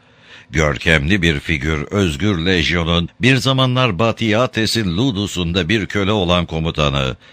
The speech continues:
Strategos Spartaküs. Trakyalı'nın sağ yanında at süren Cleo'nun aklından bunlar geçiyordu. Fakat Trakyalı'da görkemlilikten daha fazlası vardı.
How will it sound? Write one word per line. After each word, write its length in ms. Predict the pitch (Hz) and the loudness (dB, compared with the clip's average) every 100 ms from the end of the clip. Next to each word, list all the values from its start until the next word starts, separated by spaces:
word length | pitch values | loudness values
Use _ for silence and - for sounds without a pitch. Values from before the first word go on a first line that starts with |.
| _ | _
Strategos 1000 | - - - 82 78 113 104 80 90 80 | -8 -8 -2 -2 2 2 2 0 -2 -4
Spartaküs. 1200 | - - - 85 82 - 95 - 71 65 - - - _ _ - _ - - - - - | -8 -10 -6 0 0 2 0 0 -2 -6 -8 -12 -18 _ _ -20 _ -20 -20 -20 -20 -6
Trakyalı'nın 640 | 131 165 - 156 151 139 | 0 0 2 0 2 2
sağ 300 | 139 143 156 | 0 0 0
yanında 500 | 117 71 73 71 82 | 0 0 0 0 0
at 160 | 123 - | 0 -2
süren 360 | - 71 76 78 | -2 0 0 -2
Cleo'nun 480 | 113 135 92 73 76 | -2 -2 0 0 0
aklından 680 | 73 80 78 76 85 90 76 | 0 -2 -4 -2 0 0 0
bunlar 360 | 92 76 80 | -2 0 0
geçiyordu. 840 | 73 71 - 65 65 64 64 62 - _ - - | 0 -4 -4 -4 -4 -4 -6 -8 -10 _ -20 -18
Fakat 400 | - 131 160 - | -6 0 0 0
Trakyalı'da 640 | - 123 147 90 73 73 82 | 0 0 0 -2 -2 0 0
görkemlilikten 1080 | 69 104 90 120 107 107 113 - 123 117 101 | 0 -2 0 0 0 0 -2 -2 0 0 2
daha 180 | 107 | 0
fazlası 560 | 127 87 73 76 69 71 | 0 -2 -2 -4 -4 -4
vardı. 540 | 65 67 60 65 62 | -4 -4 -4 -4 -6